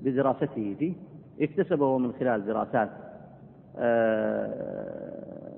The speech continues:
نموذجية معروفة، أو اكتسبه بطرق أخرى، لكنه إنسان عنده دربة ودراية فيما يتكلم فيه. أما أن يتقدم الرويبضة فيتكلم كل واحد منهم فيما شاء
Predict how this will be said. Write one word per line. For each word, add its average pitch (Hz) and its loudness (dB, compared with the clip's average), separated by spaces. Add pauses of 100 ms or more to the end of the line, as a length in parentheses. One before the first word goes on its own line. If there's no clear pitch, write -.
(440)
نموذجية 131 4
معروفة، 131 2 (460)
أو 214 8
اكتسبه 156 4
بطرق 120 -2
أخرى، 185 0 (260)
لكنه 139 4
إنسان 147 2
عنده 131 0
دربة 123 0
ودراية 110 -2
فيما 107 -6
يتكلم 98 -8
فيه. 90 -10 (1300)
أما 135 4
أن 135 4
يتقدم 147 2
الرويبضة 120 4
فيتكلم 120 0 (120)
كل 170 0
واحد 127 0
منهم 117 -2 (120)
فيما 214 4
شاء 226 4